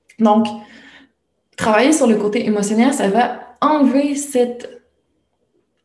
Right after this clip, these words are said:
a priori, euh, qu'on se rend pas compte qu'on a, qu'on va échouer, puis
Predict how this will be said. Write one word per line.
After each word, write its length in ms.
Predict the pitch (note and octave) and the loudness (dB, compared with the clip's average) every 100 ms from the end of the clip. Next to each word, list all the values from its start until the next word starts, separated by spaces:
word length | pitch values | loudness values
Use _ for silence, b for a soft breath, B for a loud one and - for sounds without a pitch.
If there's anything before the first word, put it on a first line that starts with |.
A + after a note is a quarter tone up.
| - | -8
a 100 | A3 | -6
priori, 720 | - A#3 G#3+ A3 C4 C4 A3+ | 0 2 4 4 4 4 2
euh, 240 | F#3 F3+ - | 0 -2 -2
qu'on 220 | F#3 F3 | -2 -2
se 100 | - | -2
rend 140 | F3 | -4
pas 100 | F#3+ | -4
compte 240 | A3 C#4 C#4 | 0 -2 0
qu'on 180 | G#3 G3+ | 0 0
a, 120 | A#3+ | 0
qu'on 640 | - - G#3+ - - F3+ | -6 -6 -4 -4 -2 -2
va 260 | F3 - - | -2 -4 0
échouer, 600 | A3+ A3+ G#3+ A3+ - - | 2 2 -4 -6 -6 -14
puis 380 | - G#3 G3+ | -12 -10 -10